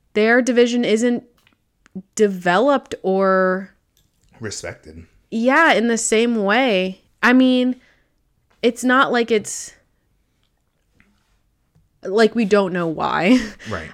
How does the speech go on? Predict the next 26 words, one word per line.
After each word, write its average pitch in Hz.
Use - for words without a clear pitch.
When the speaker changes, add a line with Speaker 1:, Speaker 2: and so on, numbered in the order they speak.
Speaker 1:
Um, 190
but 208
it's 208
just, 226
you 226
would 214
hope 214
that 202
there's 190
more 175
progress, 175
um, 170
because 175
it's 165
almost 165
twenty 175
twenty-four. 160
Speaker 2:
Right. 87
Speaker 1:
But, 175
um, 175
if 208
we 240
keep 240
getting, 226
like, 175
high, 202